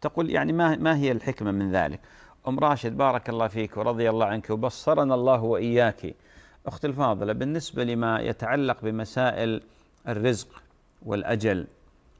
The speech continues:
وما يتعلق بمسائل ال-، مثل هذه الأعمار والآجال والأرزاق،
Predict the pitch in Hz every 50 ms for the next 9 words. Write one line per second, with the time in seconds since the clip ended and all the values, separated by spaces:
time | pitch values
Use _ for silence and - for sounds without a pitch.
0 | _ _ - - 110 107 104 104 104 104 104 104 98 95 95 95 92 98 101 107
1 | 110 110 110 107 107 - 104 107 120 120 113 113 - - 104 107 107 98 - -
2 | 117 120 113 - - 113 110 107 104 107 104 101 - - - - 104 104 98 50
3 | - - - - - - 123 120 - 113 107 101 110 110 110 104 104 101 92 95
4 | 101 101 110 113 113 110 104 98 104 104 98 - 78 110 107 101 107 117 113 107
5 | 98 98 101 101 76 92 107 104 101 117 123 131 127